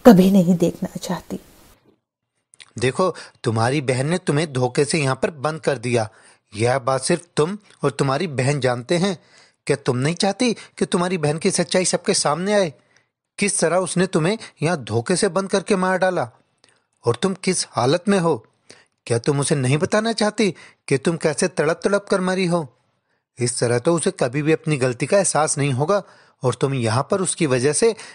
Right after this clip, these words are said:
Speaker 2: इतने सारे लोगों की जान ले लोगी।
Speaker 1: क्या? तुम उसे ला सकते हो और अगर तुमने भी मुझे धोखा दिया और तुम यहाँ से जाने के बाद कभी वापस ना आए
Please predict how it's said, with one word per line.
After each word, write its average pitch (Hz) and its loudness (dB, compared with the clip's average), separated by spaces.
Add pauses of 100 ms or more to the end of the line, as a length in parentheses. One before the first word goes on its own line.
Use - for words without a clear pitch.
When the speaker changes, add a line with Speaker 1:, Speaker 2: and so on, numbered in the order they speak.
(120)
Speaker 2:
इतने 151 -2
सारे 139 0
लोगों 139 2
की 170 -2
जान 135 0
ले 226 2
लोगी। 175 0 (1200)
Speaker 1:
क्या? 220 -2 (1300)
तुम 233 6
उसे 233 4
ला 170 0
सकते - 4
हो 262 6
और 254 8
अगर 254 6 (320)
तुमने 220 4
भी 240 6
मुझे 240 6
धोखा 220 2
दिया 226 2 (440)
और 196 2
तुम 196 0
यहाँ 185 -2
से 202 0
जाने 180 0
के 202 -2
बाद 196 -4
कभी 190 0
वापस 196 -4
ना 208 -2
आए 196 -4